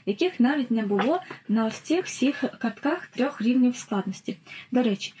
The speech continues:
якщо ваша дитина не хоче грати по карткам, не обов'язково їх викладати перед нею. Можна зарані подума-, е, продивитися, які тут є варіанти розміщення цих фігурок,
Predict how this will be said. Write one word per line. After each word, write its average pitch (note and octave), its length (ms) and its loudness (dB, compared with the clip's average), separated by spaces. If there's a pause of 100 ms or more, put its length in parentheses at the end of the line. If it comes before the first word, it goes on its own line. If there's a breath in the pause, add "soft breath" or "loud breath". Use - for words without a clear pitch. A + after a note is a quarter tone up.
(140 loud breath)
якщо F4+ 260 0
ваша D#4 260 -2
дитина A#3+ 420 2
не C4 160 4
хоче G#3 360 -2
грати G3 320 0
по G3+ 160 -6
карткам, G4 400 -4 (260 loud breath)
не D4+ 120 2
обов'язково C#4+ 680 0
їх B3 320 -2
викладати A3 640 -2
перед A#3+ 340 2
нею. F3 260 -2 (420 loud breath)
Можна C#4 420 2 (440 loud breath)
зарані G#3 600 0
подума-, G#3+ 400 0 (120)
е, G#3 180 -2
продивитися, G#3 720 -2
які A3 360 -2
тут G#3+ 280 -4
є A3 240 2
варіанти A3 500 2
розміщення G3+ 560 2
цих B3+ 220 -4
фігурок, G3 640 -2